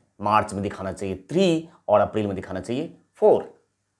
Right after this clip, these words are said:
मैं ऐसे मंथ जानना चाहता हूं तो आपको क्या पास करना है, equal to function month और सीरियल नंबर में मैं पास कर देता हूं मार्च। आप मार्च पूरा भी लिख सकते हैं या एमएआर भी लिख सकते हो, तब भी कोई दिक्कत नहीं है। and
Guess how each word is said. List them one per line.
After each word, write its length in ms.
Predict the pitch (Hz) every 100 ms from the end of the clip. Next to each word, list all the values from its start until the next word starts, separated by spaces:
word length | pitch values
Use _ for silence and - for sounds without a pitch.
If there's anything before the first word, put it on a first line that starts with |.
| _ 104
मैं 180 | 113 113
ऐसे 280 | 123 131
मंथ 380 | 98 113 156 -
जानना 300 | 117 107 101
चाहता 340 | 95 92 85 90
हूं 80 | 90
तो 120 | 107
आपको 280 | 131 - 143
क्या 140 | 147
पास 220 | 143 143
करना 180 | 147 139
है, 80 | 139
equal 240 | 143 139
to 80 | 135
function 360 | 135 139 139 151
month 340 | 208 170 170 - _ _
और 360 | 170 156 101 - _
सीरियल 220 | - 185
नंबर 220 | 185 180 175
में 80 |
मैं 140 | 165 156
पास 180 | 151 151
कर 100 | 131
देता 240 | 135 147
हूं 180 | 175 240 - - _ _
मार्च। 540 | 98 123 104 - - - -
आप 100 | 151
मार्च 380 | 147 180 - -
पूरा 260 | - 151 190
भी 80 | 196
लिख 100 | -
सकते 260 | 190 196
हैं 80 | 202
या 140 | 233 -
एमएआर 380 | 180 190 165 151
भी 100 | 147
लिख 100 | 139
सकते 220 | 113 123
हो, 60 |
तब 80 | 113
भी 80 | 104
कोई 140 | 98
दिक्कत 460 | 95 90 101 101 87
नहीं 120 | 85
है। 180 | - _ _ _ _ _
and 360 | 180 214 156